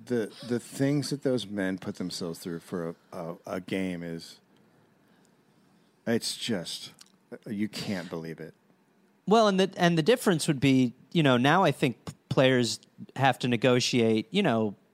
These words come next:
Speaker 2: the financial stability with injury. But back then, there's not even the financial angle.
Speaker 1: Right.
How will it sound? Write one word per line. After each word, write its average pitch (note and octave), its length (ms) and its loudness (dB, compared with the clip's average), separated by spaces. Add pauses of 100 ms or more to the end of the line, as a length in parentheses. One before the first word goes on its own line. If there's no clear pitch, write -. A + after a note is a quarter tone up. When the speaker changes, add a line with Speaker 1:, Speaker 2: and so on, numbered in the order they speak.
(260)
Speaker 2:
the A#2+ 280 4
financial B2+ 680 4
stability A2+ 640 2
with G#2+ 260 0
injury. A2 640 -2
But A#2+ 160 -2
back F#3 220 2
then, B2 400 2 (160)
there's E3+ 160 0
not G#3+ 120 4
even F3 160 2
the D3 100 2
financial E3+ 580 2
angle. F2+ 320 -8 (1400)
Speaker 1:
Right. F2+ 140 -8